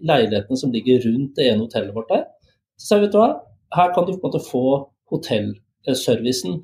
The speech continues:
på, i leiligheten. Så da kan du få room service hvis du vil ha det. Du kan velge, holdt på å si, hver dag eller annenhver dag. Du kan få, eh, housekeeping, room service, du kan bruke gymmen, du kan gå ned i restauranten, du får, og så videre, og så videre. Og det var jo kjempegøy.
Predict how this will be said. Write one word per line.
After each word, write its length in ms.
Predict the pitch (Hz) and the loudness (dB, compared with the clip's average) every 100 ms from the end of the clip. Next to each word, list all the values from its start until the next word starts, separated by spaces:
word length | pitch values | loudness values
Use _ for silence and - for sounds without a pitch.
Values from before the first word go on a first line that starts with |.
| _ | _
på, 220 | - 131 120 127 - 226 285 _ - | -6 -2 0 0 -4 -16 -16 _ 2
i 100 | 147 | 4
leiligheten. 360 | 123 - - _ _ | 4 0 -12 _ _
Så 140 | - 139 | -4 0
da 80 | 165 | 4
kan 120 | 226 | 4
du 40 | |
få 120 | 220 143 | 4 2
room 200 | 110 107 | 0 -2
service 420 | 175 240 330 151 | -2 -2 -4 -6
hvis 100 | 127 | -6
du 80 | 127 | -6
vil 140 | 113 | -4
ha 80 | 117 | -2
det. 140 | 143 269 | -2 -2
Du 60 | |
kan 140 | 143 131 | 0 0
velge, 240 | 101 107 104 - _ | 2 -2 -2 -6 _
holdt 160 | 123 - | -10 -8
på 60 | |
å 20 | |
si, 100 | - 107 | -6 -2
hver 220 | 120 139 | 0 2
dag 240 | 151 160 | 2 2
eller 400 | 147 117 110 110 - _ - - _ _ | 0 0 -2 -4 -10 _ -20 -20 _ _
annenhver 320 | 147 127 120 | 2 4 2
dag. 220 | 151 254 302 - _ _ _ | 2 0 -2 -14 _ _ _
Du 60 | 147 | 2
kan 200 | 147 131 | 4 2
få, 200 | 127 120 110 107 - _ - | 2 -2 -2 -2 -8 _ -6
eh, 800 | 127 120 113 113 110 110 117 117 | -2 -2 -2 -2 -2 -2 -6 0
housekeeping, 580 | 139 139 - 139 143 139 | 2 2 0 0 2 2
room 160 | 131 131 | 2 0
service, 480 | 131 123 131 135 - | 2 2 2 0 -2
du 100 | 135 | -2
kan 140 | 131 | 0
bruke 240 | 131 117 117 | 0 -2 -2
gymmen, 400 | 139 139 139 143 139 | 0 2 2 2 0
du 80 | 131 | -2
kan 120 | 127 | 0
gå 140 | 117 | 2
ned 160 | 110 110 | 2 0
i 20 | |
restauranten, 600 | 107 - 131 139 135 143 | -2 0 2 2 2 0
du 80 | 135 | 0
får, 160 | 127 123 - | -2 -6 -4
og 80 | 131 | -4
så 140 | 139 | 0
videre, 240 | 127 101 95 | -2 -2 -8
og 80 | |
så 80 | - | -8
videre. 240 | 123 104 - | -6 -6 -6
Og 80 | 139 | -2
det 120 | 240 | 0
var 100 | 277 | 0
jo 80 | - | 0
kjempegøy. 380 | 202 131 220 | -2 0 -4